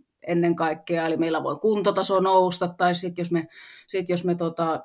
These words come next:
ei treenalla niin paljon, niin kuntotaso voi laskea. Ja, ja kun me palataan sinne,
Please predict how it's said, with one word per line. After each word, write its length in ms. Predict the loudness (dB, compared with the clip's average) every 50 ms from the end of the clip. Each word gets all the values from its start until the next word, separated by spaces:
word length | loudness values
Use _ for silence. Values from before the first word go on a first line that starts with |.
| -4
ei 220 | -2 0 0 0 -2
treenalla 540 | -2 -2 0 2 4 4 4 4 4 6 6
niin 240 | 6 6 4 4
paljon, 280 | 4 4 4 4 4 2
niin 120 | 2 2
kuntotaso 600 | 2 2 2 2 0 0 -2 -4 -2 -2 -2 -2
voi 180 | 0 0 0 0
laskea. 540 | 2 0 0 0 -2 -4 -6 -6 -4 -2 -2
Ja, 260 | -2 -2 -2 -4 -4 -6
ja 100 | -8 -8
kun 120 | -6 -6
me 120 | -6 -4 -2
palataan 480 | 0 0 2 0 0 -2 -4 -4 -4
sinne, 320 | -2 -2 0 2 2 0